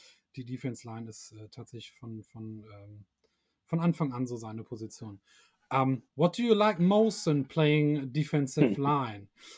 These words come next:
Speaker 1: So you, you also
Speaker 2: So
Speaker 1: played offense line. That's, that was my position. So, uh,
Speaker 2: Yeah.
Speaker 1: I don't like playing
Speaker 2: So
Speaker 1: defensive line. So
Speaker 2: <laughs>
Speaker 1: tell me, what's the
Speaker 2: So
Speaker 1: best?
Speaker 2: I actually this is, like, one of the questions that I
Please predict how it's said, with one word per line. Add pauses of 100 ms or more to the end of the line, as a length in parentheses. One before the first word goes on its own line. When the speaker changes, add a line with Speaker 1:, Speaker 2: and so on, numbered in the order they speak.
(140)
Speaker 1:
So (120)
you,
you
also
Speaker 2:
So
Speaker 1:
played
offense
line.
That's,
that
was
my
position.
So,
uh, (420)
Speaker 2:
Yeah. (180)
Speaker 1:
I
don't
like
playing
Speaker 2:
So
Speaker 1:
defensive
line.
So (720)
Speaker 2:
<laughs> (840)
Speaker 1:
tell
me,
what's
the
Speaker 2:
So
Speaker 1:
best? (1600)
Speaker 2:
I
actually (540)
this
is,
like,
one
of
the
questions
that
I